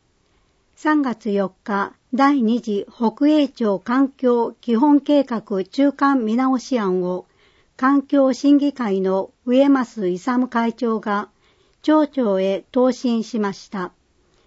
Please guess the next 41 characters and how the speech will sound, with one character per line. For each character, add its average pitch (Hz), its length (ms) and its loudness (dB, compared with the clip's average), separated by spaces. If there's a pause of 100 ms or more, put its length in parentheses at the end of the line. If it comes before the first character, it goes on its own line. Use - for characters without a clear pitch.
(720)
計 302 200 4
画 302 320 -2
期 294 160 -4
間 233 320 -2
の 196 320 -2 (300)
中 294 240 2
間 285 280 0
年 196 220 0
で 196 100 -2
あ 190 140 -2
る 190 300 -4 (100)
今 285 260 6
年 269 280 4
度 180 100 -2
に、 185 260 0 (420)
エ 226 100 0
ス 294 220 0
デ 277 100 0
ィ 262 140 2
ー 220 40 -6
ジ - 120 -6 (100)
ー 175 40 -6
ズ、 196 300 -4 (460)
昨 285 320 -2
今 233 260 0
の 220 160 0
社 226 220 -6
会 262 260 0
情 247 220 2
勢、 190 400 -4 (400)
現 294 280 4
在 254 220 0
の 214 200 -2
取 240 260 0
り 294 40 -8
組 285 280 4
み 233 40 -6
状 294 200 4
況 220 320 -2
等 240 260 0
を 185 320 -4